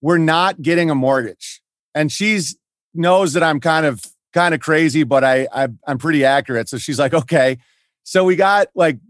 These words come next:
ten acres and a barn with, like, a little corner area that we can live in. And, but it's 'cause what we could afford without a mortgage.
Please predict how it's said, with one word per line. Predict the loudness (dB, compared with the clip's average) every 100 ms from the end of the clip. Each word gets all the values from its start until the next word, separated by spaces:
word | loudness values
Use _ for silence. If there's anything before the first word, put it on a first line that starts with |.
| _
ten | -2 2 2
acres | 0 0 -2 -2
and | -4 -4
a |
barn | -4 0 2 2 2 0
with, | -2
like, | -2 0
a |
little | 0 0 -2
corner | -4 -2 0 0
area | 0 0 0 -2 -8 _ _ _
that | -2
we | -2
can | 0 -2
live | 0 0
in. | 0 -2 -6 _ _ _ _ _ -6
And, | -2 0 -2 -4
but | -4 0 0
it's | 0 -2
'cause | -2 -2 -4
what | -4 0 0
we | 0
could | -2
afford | -2 -2 -2
without | 0 0 0
a |
mortgage. | 0 0 2 0 -4 -10